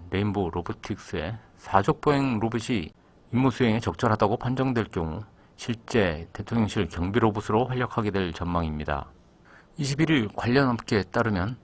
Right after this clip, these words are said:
레인보우 로보틱스는 이달 초 현대 로템을 통해 용산 대통령실에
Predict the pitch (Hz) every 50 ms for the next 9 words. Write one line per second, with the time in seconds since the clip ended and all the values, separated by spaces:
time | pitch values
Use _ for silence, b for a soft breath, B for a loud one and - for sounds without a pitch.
0 | - - b b b b b b b b b _ _ _ _ _ - _ _ -
1 | 127 139 143 151 147 131 135 131 - - - - - - 131 139 143 139 131 117
2 | 98 90 85 95 104 110 107 - - - 95 80 73 - - - 113 123 120 113
3 | 117 101 87 - 95 92 - - - 113 104 87 85 - - 120 104 90 110 120
4 | B B B B B B B B B B - - 107 117 123 113 135 135 123 104
5 | 90 82 95 95 - - 127 120 113 104 - - - 87 78 78